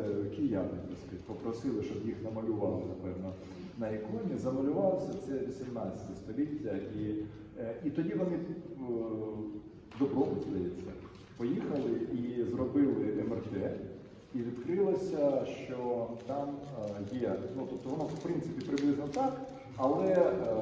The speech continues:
умовно кажучи, там, скоріш за все, був роман з Лускапєліс, да, і там був цей Андрій.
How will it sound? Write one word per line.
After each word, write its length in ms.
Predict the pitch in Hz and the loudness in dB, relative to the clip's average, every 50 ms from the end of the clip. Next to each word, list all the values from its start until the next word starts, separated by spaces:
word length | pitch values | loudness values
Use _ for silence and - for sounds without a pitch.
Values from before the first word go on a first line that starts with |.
| 104 104 98 98 - - - - 135 | 4 4 4 4 2 0 0 0 4
умовно 260 | 170 190 180 156 143 | 4 6 6 6 6
кажучи, 240 | 143 143 135 127 131 | 4 6 4 4 4
там, 120 | 165 175 - 165 | 4 2 2 2
скоріш 200 | 160 160 151 135 | 2 2 4 4
за 80 | 139 | 4
все, 200 | 139 135 139 147 | 4 4 2 2
був 220 | 139 135 135 131 127 | 2 4 2 4 4
роман 280 | 135 127 135 147 147 131 131 | 4 4 4 4 4 2 2
з 40 | 131 | 0
Лускапєліс, 680 | 123 - - - - - - 117 117 117 120 110 - - 110 113 - - - - - - - | -2 -2 -2 -4 -4 -2 2 4 4 4 4 2 -2 -4 -4 -6 -6 -8 -10 -12 -10 -4 2
да, 80 | - 135 | 4 4
і 280 | - - - - - - | 4 4 2 0 4 4
там 160 | 147 147 139 117 131 | 4 4 4 4 4
був 140 | 135 131 131 131 131 - - - 120 | 4 4 4 2 0 0 0 0 0
цей 100 | 120 120 | 0 2
Андрій. 540 | 123 120 120 123 131 143 147 143 131 - | 2 2 4 6 8 10 12 12 10 10